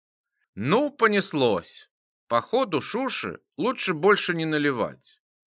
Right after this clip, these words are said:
Вон как всего с одной бутылки Короны завелся. А если еще парочку выпьет, вообще кран потечет. «Тихо, тихо!»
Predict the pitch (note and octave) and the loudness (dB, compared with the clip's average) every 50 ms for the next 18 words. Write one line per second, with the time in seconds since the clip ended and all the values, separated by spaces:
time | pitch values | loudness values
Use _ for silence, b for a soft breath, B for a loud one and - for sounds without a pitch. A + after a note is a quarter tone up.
0 | _ _ - B2+ G3 B3+ B3 G3+ B3 A3+ - - - - A3+ A3 G3+ D#3+ - F#3+ | _ _ -2 2 2 2 4 4 4 4 4 2 -4 -4 -2 0 0 2 4 2
1 | G3+ F#3 G3+ F#3+ E3+ D3+ C#3+ F#3 F#3 - G#3 G3 D#3+ - - C3+ - - E3 E3 | 2 2 2 0 0 0 0 -2 -2 0 0 0 0 -2 -4 -8 0 4 4 6
2 | F3 A3 B3 A3+ F#3+ D3 B2 D3+ F3 D#3+ D#3 C#3 A2 F2+ - - - - - _ | 6 6 4 4 2 2 4 4 4 6 4 2 2 0 -2 -6 -14 -18 -18 _
3 | _ _ _ _ _ - C#3 D#3+ E3+ F3+ E3+ - F3+ F#3+ A3+ A3+ G3 - - G#3+ | _ _ _ _ _ 4 4 6 6 4 0 -2 -2 0 0 0 0 2 2 2
4 | E3 B2+ - E3 D#3 D3+ C#3 A#2 - - - D3 D3 D3+ G#3 C4+ B3 G3+ - A#2 | 0 2 2 4 6 6 6 4 0 -6 -8 -8 -6 -4 -4 -4 -4 -4 -6 -6
5 | G2+ - - B2+ G3 A3 - - - C4+ C4 E3+ - - E3+ D#3+ C3 G#2+ G2 - | -6 -4 0 0 0 0 0 0 2 4 4 2 2 4 4 4 4 2 0 -6
6 | A2+ G2+ - B2 A#2 - - G#2 D#2 B1+ - _ _ _ _ _ _ _ _ _ | -10 -8 -8 -10 -10 -8 -8 -10 -10 -12 -14 _ _ _ _ _ _ _ _ _
7 | _ - - D3+ D#3+ F3 - - - G2+ F2 - - - A3+ B3+ A#3 - - - | _ -4 0 2 2 2 2 0 -6 -8 -8 -6 -4 0 0 0 0 0 -2 -6
8 | F#2+ D#2+ - | -6 -6 -8